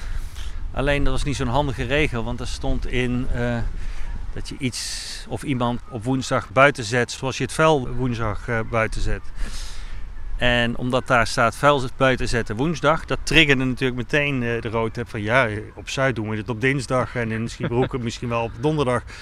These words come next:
Dus die moet niet." Dus uiteindelijk bleek, achteraf, toen ik directeur werd en ik in gesprek was met de directie van, eh,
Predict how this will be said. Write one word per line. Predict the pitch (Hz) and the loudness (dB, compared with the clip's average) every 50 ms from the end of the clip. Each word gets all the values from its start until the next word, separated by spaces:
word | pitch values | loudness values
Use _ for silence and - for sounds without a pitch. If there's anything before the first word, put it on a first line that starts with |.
| - - | -10 -4
Dus | - 131 - - | -2 -2 -2 0
die | - 151 165 | 2 2 2
moet | 165 170 175 - | 4 2 0 0
niet." | 120 110 101 - - - | 0 -4 -4 -6 -8 -10
Dus | 139 - - - | -8 -8 -6 -4
uiteindelijk | - 135 - 160 170 170 160 135 | -4 0 2 4 4 4 2 0
bleek, | 131 139 151 147 131 127 156 - - - - | 2 4 6 8 8 6 6 2 -2 -6 -2
achteraf, | - 117 - - 135 127 120 127 139 - | -2 -2 0 0 -2 0 0 0 0 -2
toen | - 127 120 | -6 -8 -6
ik | 117 110 | -6 -4
directeur | 117 117 113 - - 139 143 143 120 | -4 -4 -4 -2 0 0 2 2 0
werd | 107 104 117 131 - - - - - - - | -2 -2 -4 -6 -8 -10 -16 -16 -16 -16 -12
en | - 117 | -6 -4
ik | 117 113 - | -4 -4 -4
in | 113 117 | -4 -6
gesprek | 107 95 - - 135 139 - | -4 -4 -2 0 0 0 0
was | - 120 110 - | 0 -4 -4 -4
met | - 117 104 - | -4 -4 -4 -4
de | - 117 | -4 -4
directie | 110 117 110 113 107 - - 113 104 | -2 0 0 0 0 0 -4 -8 -6
van, | 90 107 104 104 | -6 -4 -4 -4
eh, | 107 | -4